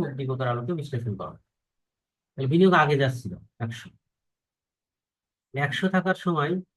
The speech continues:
আমরা জানি ভারসাম্য জাতীয় আয় S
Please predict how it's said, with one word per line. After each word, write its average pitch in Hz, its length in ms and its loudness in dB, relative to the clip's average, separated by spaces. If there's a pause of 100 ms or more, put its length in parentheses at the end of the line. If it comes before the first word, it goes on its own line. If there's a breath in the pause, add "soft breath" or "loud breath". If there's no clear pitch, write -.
(200)
আমরা 123 260 2
জানি 156 140 -2 (100)
ভারসাম্য 147 380 0 (560)
জাতীয় 135 500 -2
আয় 170 120 0 (720)
S 139 200 -2